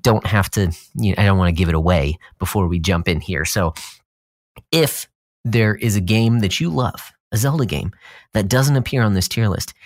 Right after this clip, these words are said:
it's because I haven't played it. So I don't have any thoughts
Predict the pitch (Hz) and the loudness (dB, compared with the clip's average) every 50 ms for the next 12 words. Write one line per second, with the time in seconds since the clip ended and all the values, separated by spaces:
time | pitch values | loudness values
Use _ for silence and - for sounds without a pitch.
0 | - - _ - 98 - - - 95 87 - - 92 95 92 87 - 90 87 85 | -20 -20 _ -14 -10 -10 -8 -8 -8 -8 -6 -2 -2 0 0 -2 -2 -2 -4 -4
1 | 82 - - 85 90 85 80 82 80 - - - _ _ _ _ - - - 101 | -4 -4 -4 -4 -4 -4 -6 -8 -10 -12 -16 -18 _ _ _ _ -16 -10 -4 -2
2 | 95 90 78 82 - - - - - _ _ _ _ - - - - 85 78 76 | 0 0 0 -2 -4 -6 -8 -16 -16 _ _ _ _ -14 -8 -4 -2 0 0 0
3 | - - - 82 87 80 90 85 - - 92 85 85 - 87 82 82 80 - - | -2 -4 -4 -2 -2 0 0 -2 -2 -2 -4 -4 -4 -2 -2 -2 -2 -2 0 -2
4 | - - 85 - - - - | -2 -2 -2 -4 -4 -6 -6